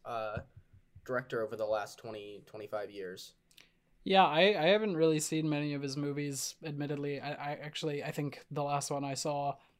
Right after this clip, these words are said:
Speaker 2: the whole way through that I know I saw the whole way through was, uh, Last Airbender.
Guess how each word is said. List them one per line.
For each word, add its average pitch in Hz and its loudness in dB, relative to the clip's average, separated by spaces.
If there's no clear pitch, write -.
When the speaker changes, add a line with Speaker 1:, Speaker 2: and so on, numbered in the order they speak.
Speaker 2:
the 151 2
whole 151 2
way 143 -2
through 147 -2
that 139 -2
I 135 0
know 156 6
I 139 4
saw 139 0
the 135 0
whole 139 -2
way 139 -4
through 139 -6
was, 135 -6
uh, 135 -6
Last 139 -8
Airbender. 139 -4